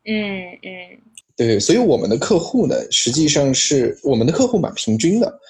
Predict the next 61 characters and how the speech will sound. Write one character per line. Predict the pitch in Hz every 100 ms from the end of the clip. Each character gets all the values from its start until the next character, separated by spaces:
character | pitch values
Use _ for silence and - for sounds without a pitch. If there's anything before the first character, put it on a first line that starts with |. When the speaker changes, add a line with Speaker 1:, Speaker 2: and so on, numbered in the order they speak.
| - -
Speaker 2:
就 | 127
是 | 113 117 107
比 | 117
方 | 107
说 | 147
拿 | 135 117
国 | 117 127
企、 | 147 - 98
外 | 151 131
企、 | - -
民 | 107 120
营 | 196
企 | - -
业 | -
来 | 67 -
说， | 110
一 | - 135
比 | 110
一 | 123
比 | 135
一， | 67 123 160 _ _ _ -
Speaker 1:
嗯。 | 185 180 175
Speaker 2:
拿 | 127 117 135 147
大 | 220
中 | 202 214
小 | 214 127
企 | - - 87
业 |
来 | 69 -
说， | - 110
可 | 107 113
能 | 170
也 | 247
是 | 110 226
一 | 202
比 | -
一 | 202
比 | - -
一， | _ _ _ _ _ 95
Speaker 1:
嗯。 | 92
Speaker 2:
拿 | 143
行 | - 131
业 | 233 220
来 | 107
说 | - 107 101
也 | -
非 | - 269
常 | -
的 | -
复 | - -
杂。 | 202
就 | 226
是 | 220 226 - -
我 | 117
们 | 123
认 | 240 185
为 | 127
最 | 139 - 285 139
终 | 226 226 233 - _ _ _ _ -
就 | 180
是 | 175 180 156 131